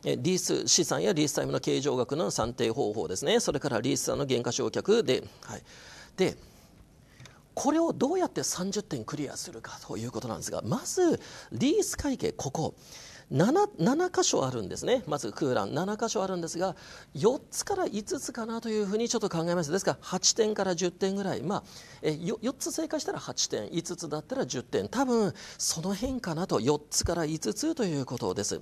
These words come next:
で、あと次です。この、括弧の二番、エービーシー、この中身をもうちょっと詳しく説明しなさいという設定なんですが、二点かける三箇所、エービーシー、三つの部分なんですが、多分皆さん、い-、一点ずつぐらいしか、多分三角、全部三角になってるはずなんで、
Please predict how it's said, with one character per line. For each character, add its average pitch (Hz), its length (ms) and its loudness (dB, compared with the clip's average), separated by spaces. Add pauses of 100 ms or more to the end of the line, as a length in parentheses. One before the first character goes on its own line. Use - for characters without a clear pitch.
で、 254 220 4 (300)
あ 220 100 -2
と 180 140 -8
次 370 260 -2
で 392 80 0
す。 - 80 -8
こ - 80 -2
の、 143 140 -4 (180)
括 269 140 -4
弧 - 160 -6
の 170 80 -4
二 175 120 -2
番、 147 140 -2 (220)
エ 294 160 4
ー 330 40 0
ビ 302 120 0
ー 285 40 -2
シ - 140 -2
ー、 - 80 -4
こ 302 140 -6
の 302 100 -4
中 285 220 -4
身 294 80 -6
を - 80 -6
も 240 140 -4
う - 20 -8
ち - 80 -4
ょ - 20 -8
っ - 0 -
と - 80 -4
詳 480 220 2
し - 80 -2
く - 100 -4
説 - 260 -8
明 123 140 -8
し - 140 -6
な 98 100 -6
さ 262 140 0
い 311 80 -2
と 285 80 0
い - 20 4
う 127 60 4
設 123 160 0
定 135 100 2
な 120 80 2
ん 117 40 -2
で - 20 -6
す - 80 -4
が、 127 80 2 (240)
二 214 180 6
点 349 240 0
か 330 140 -6
け - 80 -8
る 190 100 -2
三 160 240 -4
箇 165 120 -4
所、 - 120 -4
エ 156 120 2
ー 156 80 -4
ビ 143 120 -2
ー 135 40 -4
シ - 160 -2
ー、 - 40 -10
三 135 140 -4
つ - 140 -4
の 131 100 0
部 151 100 2
分 143 140 0
な 123 80 -2
ん - 20 -2
で 123 60 -4
す 127 40 -8
が、 - 140 -2
多 - 220 -4
分 339 180 2
皆 180 160 -2
さ 208 120 -6
ん、 120 120 -6
い-、 175 120 -2 (260)
一 190 80 -4
点 285 280 -8
ず 277 120 -10
つ 277 100 -8
ぐ 277 80 -6
ら 269 80 -4
い 233 60 -4
し - 80 -2
か、 - 100 -4
多 - 140 -8
分 131 180 -8
三 285 260 -8
角、 165 160 0
全 269 140 -2
部 214 80 -2
三 214 160 -4
角 180 180 -2
に 110 60 -4
な 113 80 0
っ - 20 -16
て - 80 -8
る 95 60 -4
は 90 80 -2
ず 110 80 -10
な 98 80 -6
ん 92 80 -10
で、 170 160 0